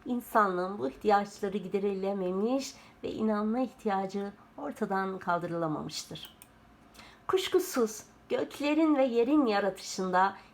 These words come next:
gece ve gündüzün değişmesinde, insanlara fayda veren yüklerde, denizde seyreden gemilerde, Allah'ın gökten indirerek onunla ölü haldeki toprağa can verdiği ve orada her çeşit canlının yetişmesini sağladığı yağmurda,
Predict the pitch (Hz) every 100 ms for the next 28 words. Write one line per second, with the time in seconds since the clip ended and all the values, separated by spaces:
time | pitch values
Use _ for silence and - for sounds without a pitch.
0 | - 262 311 311 254 277 269 240 277 262
1 | 240 233 - 220 214 208 185 175 165 -
2 | - 247 269 269 262 262 262 269 - 247
3 | 262 262 262 254 240 240 233 226 - 220
4 | 208 196 202 190 - 247 254 240 247 247
5 | 233 226 226 226 214 214 214 208 202 196
6 | 190 196 190 - - - - 262 277 269
7 | 285 311 254 254 - 285 294 247 214 220
8 | 220 233 226 226 - - - 226 269 349
9 | 330 269 240 - - 254 381 349 269 247
10 | 240 - 254 254 240 240 226 247 277 269
11 | 247 226 214 214 226 226 - - - 277
12 | 233 240 226 226 247 262 302 - 269 262
13 | 247 240 226 226 220 220 214 214 - -
14 | 254 254 247 254 - 247 226 214 190 196
15 | 196 190 190 190 180 180 185